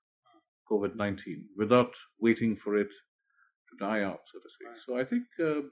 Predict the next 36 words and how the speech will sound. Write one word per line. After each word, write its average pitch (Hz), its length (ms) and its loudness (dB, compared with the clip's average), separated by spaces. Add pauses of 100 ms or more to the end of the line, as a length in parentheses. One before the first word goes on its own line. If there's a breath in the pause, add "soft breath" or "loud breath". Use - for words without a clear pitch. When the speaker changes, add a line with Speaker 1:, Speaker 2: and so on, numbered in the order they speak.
Speaker 1:
the 135 120 2
attitude 139 520 2
is, 110 220 0
is - 260 -10
good. 131 220 2 (220)
People 107 320 -6
have 104 180 -10
accepted, 143 680 -8 (640 soft breath)
and, 107 460 -4
um, 107 380 -4
they're 110 100 0
looking 117 340 -2
ahead. 117 280 -4
Speaker 2:
To - 840 -20
some 139 200 -6
degree, 120 260 -10
it's - 160 -8
even, - 160 -18 (220)
uh, 123 280 -12
the 127 60 -20
crisis, - 640 -12 (180)
covid 131 220 -10
crisis 135 360 -6
has - 160 -8
even 131 240 -8
driven 135 480 -2 (580)
growth, 151 300 -4 (160)
as - 160 -14
you 120 160 -20
mentioned - 340 -20
earlier. 117 400 4
Speaker 1:
It, 123 560 -4
it, - 80 -10
surprisingly, 175 640 4
so 131 200 4
it 123 80 2